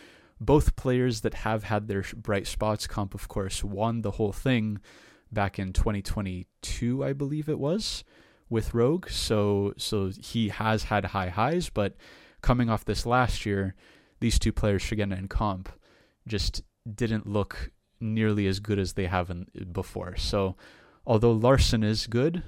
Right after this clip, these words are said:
he's not really been known to be a primary carry. And if one of these two players, especially Comp, isn't able to come back to what they used to be,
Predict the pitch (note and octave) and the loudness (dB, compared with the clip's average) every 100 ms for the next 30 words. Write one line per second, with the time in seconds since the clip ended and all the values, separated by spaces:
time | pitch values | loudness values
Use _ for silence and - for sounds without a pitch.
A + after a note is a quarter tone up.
0 | - _ - B2 G2+ A#2+ A2+ - A2+ G#2+ | -14 _ -6 -2 0 2 2 4 2 2
1 | G#2 - G#2+ G#2 G#2 G#2 - G#2 G2 - | 0 -2 -4 0 0 0 0 0 -4 -6
2 | - A2 A#2 C3+ C#3+ - C#3 D3 F#3 G3 | 0 0 2 0 0 0 0 2 2 -2
3 | - - - _ _ A2 G#2 G#2 G2+ G#2 | -6 -20 -20 _ _ 0 2 2 0 -2
4 | - G#2 - - - - - A2 B2+ A#2 | 2 0 0 -8 -12 -10 0 4 6 6
5 | A2+ - - - B2+ A2+ G#2+ G#2 G2 - | 4 4 2 4 6 6 6 6 2 -2
6 | - - - B2 - G#2 G2+ - C3+ A2+ | -4 -6 0 2 0 -2 -4 0 2 2
7 | A2 - - - - - A2 A2 G2+ G2 | 4 0 0 -20 -10 -4 0 0 2 0
8 | F#2+ A2+ G2+ G2+ - - F#2+ - G2 A#2+ | 0 -4 -2 -4 -4 -4 -6 -6 -4 -2
9 | A#2 - G2+ G2 F2+ | -2 -2 -2 -2 -4